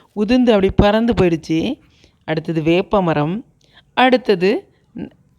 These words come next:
அது, அதுக்கு அடுத்தது சுண்டக்காய் மரம் உண்டு. அது காஞ்சு போச்சு. ஆலிவ். இது ஆப்பிள் மரம். ஆப்பிள் மரமும் அப்படிதான்.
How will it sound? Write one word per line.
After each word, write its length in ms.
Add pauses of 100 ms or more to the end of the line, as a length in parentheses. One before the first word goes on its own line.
(120)
அது, 320
அதுக்கு 280
அடுத்தது 380
சுண்டக்காய் 360
மரம் 180
உண்டு. 180
அது 180
காஞ்சு 200
போச்சு. 460 (380)
ஆலிவ். 460 (920)
இது 360
ஆப்பிள் 460
மரம். 440
ஆப்பிள் 360
மரமும் 400
அப்படிதான். 260